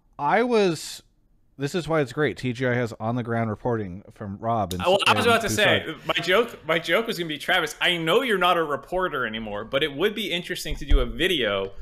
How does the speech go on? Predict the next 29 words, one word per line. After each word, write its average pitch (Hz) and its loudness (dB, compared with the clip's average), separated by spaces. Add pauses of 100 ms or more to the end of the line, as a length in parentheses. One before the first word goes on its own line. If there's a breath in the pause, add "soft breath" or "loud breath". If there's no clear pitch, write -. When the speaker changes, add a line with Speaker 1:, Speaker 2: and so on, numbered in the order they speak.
(160)
Speaker 2:
about 135 0
this, 117 -6
'cause 143 -10
I 147 2
know 151 2
that 151 0
you've 139 -4
been 131 -4
tweeting 147 -2
as 113 -6
well 113 2
that, 110 -2
like, 113 0
it 123 -4
feels 143 -2
like 123 -2
the 120 -6
L 123 0
C 127 -8
K 120 -4
crowd 127 0
is 110 -4
getting 107 -4
slammed 113 -4
for - -16
the 104 -8
Busan 107 -6
Library 107 -2
memes. 104 -12